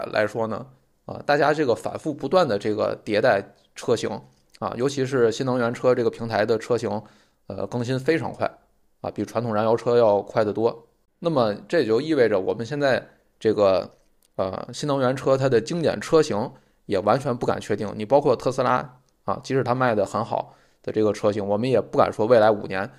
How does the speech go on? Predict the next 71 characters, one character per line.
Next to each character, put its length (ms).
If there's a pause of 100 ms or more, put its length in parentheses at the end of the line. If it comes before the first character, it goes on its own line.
(200)
它 160
也 100
还 200
是 160
这 180
么 100
一 60
个 80
经 160
典 140
车 160
型， 120 (580)
啊， 60
你 80
车 220
型 180
定 140
不 80
下 140
来， 280 (280)
那 120
你 120
这 120
个 220 (160)
收 200
入 300
的 180
价 340
格 200
的， 220 (340)
啊， 160
一 100
个 80
大 240
数 220
也 180
定 180
不 60
下 140
来， 100 (680)
啊， 80 (280)
那 100
么 140
一 140
个 100
价 240
一 100
个 80
量， 320 (260)
我 100
们 80
现 120
在 80
来 160
说， 380 (320)
新 180
能 140
源 160
每 160
一 60
个 120
车 160
企 220
它 180
其 160
实 120
都 160
定 120
不 100
下 120
来， 180